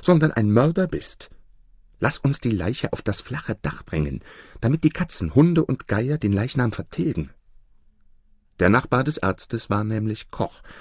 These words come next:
und da er viele Vorräte wie Öl und Fett auf seinem Dach lagerte, streunten hier viele wilde Tiere herum. Hungrige Geier kreisten auch immer wieder um das Dach.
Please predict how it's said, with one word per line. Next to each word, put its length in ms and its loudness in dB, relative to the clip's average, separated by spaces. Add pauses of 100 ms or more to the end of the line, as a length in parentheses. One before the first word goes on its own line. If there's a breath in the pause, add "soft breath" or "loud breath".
(360 loud breath)
und 140 4
da 80 6
er 80 0
viele 200 4
Vorräte 680 0
wie 200 -4
Öl 260 4
und 240 -4
Fett 300 0
auf 80 -4
seinem 320 2
Dach 160 2
lagerte, 540 0 (320 loud breath)
streunten 440 2
hier 140 2
viele 380 4
wilde 240 4
Tiere 340 2
herum. 440 -10 (520 soft breath)
Hungrige 560 8
Geier 380 2
kreisten 420 0
auch 240 2
immer 240 2
wieder 220 0
um 120 -4
das 200 -6
Dach. 300 -12